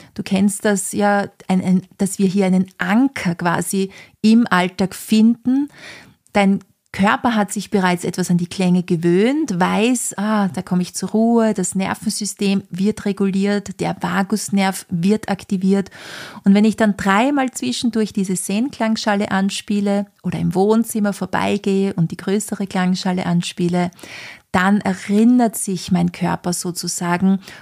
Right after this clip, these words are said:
und kann hier auch gleich leichter darauf sich einstellen und das Nervensystem reguliert werden. Ja,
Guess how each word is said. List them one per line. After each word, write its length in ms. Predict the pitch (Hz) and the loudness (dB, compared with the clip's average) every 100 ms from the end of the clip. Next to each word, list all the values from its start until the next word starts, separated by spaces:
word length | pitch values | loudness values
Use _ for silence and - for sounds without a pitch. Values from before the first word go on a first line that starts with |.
| - | -2
und 180 | 180 175 | 0 0
kann 300 | 180 175 185 | 0 2 4
hier 300 | 180 190 190 _ _ | 4 2 0 _ _
auch 220 | - 180 - | -4 -4 -4
gleich 480 | 170 175 185 - _ | -2 0 -2 -6 _
leichter 680 | 185 170 170 180 - 180 175 - _ _ | -2 0 0 -2 -2 -2 -2 -8 _ _
darauf 380 | 175 175 175 - | -2 0 -2 -4
sich 400 | - 175 - - - | -6 -6 -6 -18 -4
einstellen 680 | 175 190 247 - 190 185 185 | 2 4 4 2 0 2 4
und 160 | 180 | 4
das 160 | 185 - | 0 -2
Nervensystem 800 | 180 143 185 - 175 - 180 175 - - _ - | -4 -4 -4 -4 -4 0 2 0 -2 -20 _ -4
reguliert 600 | 180 175 202 180 170 - | -2 0 0 0 -2 -6
werden. 320 | - 98 147 - _ _ _ _ _ _ _ - | -10 -10 -12 -12 _ _ _ _ _ _ _ -2
Ja, 200 | 240 269 | 2 2